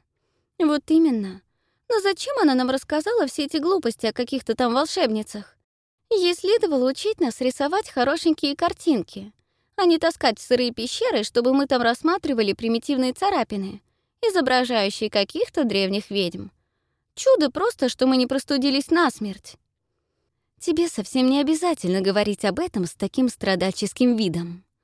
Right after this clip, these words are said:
злым голосом произносит Фелисити. "Но это же правда.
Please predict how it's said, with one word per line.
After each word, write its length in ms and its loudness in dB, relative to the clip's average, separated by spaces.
злым 280 0
голосом 440 -4
произносит 540 -2
Фелисити. 680 -6
"Но 120 4
это 220 2
же 140 0
правда. 600 2